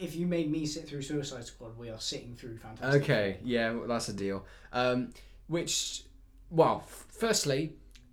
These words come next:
Speaker 2: that would be interesting, because the, you know, please make a good Fantastic Four movie that isn't The Incredibles. <laughs>
Speaker 1: Kevin Feige will, don't
Speaker 2: Kevin
Speaker 1: worry.
Speaker 2: Feige
Speaker 1: Just
Speaker 2: will.
Speaker 1: gonna have to be
Speaker 2: Um,
Speaker 1: patient.
Speaker 2: but also, Josh, Josh Trank has come out and said, "No,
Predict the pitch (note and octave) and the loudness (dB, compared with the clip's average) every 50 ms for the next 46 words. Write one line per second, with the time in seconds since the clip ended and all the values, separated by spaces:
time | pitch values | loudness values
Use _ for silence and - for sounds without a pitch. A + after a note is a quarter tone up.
0 | - - E3 D3 D3+ D#3 F3+ F#3 - - F#3 D3+ F#3+ F#3+ F#3+ G3+ G3 - - G#3 | -2 0 0 2 4 4 2 2 2 2 2 2 2 0 0 -2 -4 -4 -4 -2
1 | G#3 A3+ C4 C4 - - - - - - - - - - - D3+ C#3 C#3+ - D3+ | -2 -2 -2 -4 -8 -12 -20 -20 -20 -20 -20 -20 -12 -2 2 2 2 2 2 0
2 | D3 C#3+ - - C#3+ C3+ C3 B2+ B2+ B2 A#2+ A#2+ A2+ - - - - - - - | 0 0 0 -2 0 2 4 4 4 2 0 -2 -4 -6 -10 -16 -20 -20 -20 -20
3 | - - - - - - - - - - - C3 A#2+ A2 G2+ G2 G2 G2+ G2+ G2+ | -20 -20 -20 -20 -20 -18 -18 -18 -18 -16 -10 -6 -4 -2 -2 -2 -2 -4 -6 -8
4 | G2+ - - - - - - - - - - - - F3 E3+ D3 - A2 F2+ E2+ | -12 -16 -18 -20 -20 -20 -20 -20 -20 -20 -16 -8 -4 -4 -2 -2 -4 -6 -6 -6
5 | - F#2+ - G2 F#2 - - F#2+ F#2+ F#2 - G#2 G2 - - - - G#2 G#2 G2+ | -8 -10 -8 -10 -10 -10 -10 -10 -10 -10 -10 -12 -12 -12 -14 -12 -8 -6 -4 -4
6 | G#2 G#2+ A2 A#2+ A#2 A2+ A2+ - A2 G2+ G2 G2+ G2 - G2+ G2 G2 - G#2 G2+ | -4 -4 -4 -4 -4 -4 -6 -4 -4 -4 -4 -4 -6 -6 -6 -6 -6 -4 -6 -6
7 | G2 - A#2+ B2+ C#3+ D#3 - - - - - - - - - - - - - C3 | -6 -6 -6 -6 -8 -8 -10 -12 -14 -16 -20 -20 -20 -20 -20 -20 -14 -6 -4 -2
8 | - - - - - - - F3 E3 D#3+ D3+ C#3 B2 - A#2+ A#2 A2 G#2 G#2 G#2+ | -2 -2 -6 -12 -10 -4 -4 -4 -4 -4 -6 -6 -6 -8 -10 -12 -12 -14 -12 -12
9 | G#2+ G#2+ A2+ - - - F3+ F#3+ F#3 E3 D3+ D#3 D3 C3+ B2 A2 F#2+ - - - | -12 -12 -14 -6 2 6 8 8 8 8 8 8 8 8 6 4 4 4 4 4
10 | - - - - - - - C#3 D3 D3 D3 D3 C#3+ C#3 D3+ - G3+ G3 - - | 4 2 -2 -12 -12 -4 2 4 6 6 8 6 6 6 6 8 8 8 8 8
11 | - E3 D3 D3 C#3 C#3 D3 D#3 G3 - - - - - - D#3+ D3 C#3+ - - | 6 6 6 6 6 4 2 -4 -4 -4 -6 -10 -14 -12 -8 -8 -8 -6 -4 -4
12 | C3 B2 A#2+ - - D3+ D3 C#3 - - - A#2+ A2+ F2 G#2 G2+ - G#2 G2+ G2 | -4 -4 -4 -4 -2 0 0 0 0 -2 -2 -2 -2 -4 -4 -4 -2 -2 -2 -2
13 | F#2+ - G#2+ F#2+ F2+ D#2+ D#2+ E2+ | -4 -4 -4 -4 -4 -4 -6 -6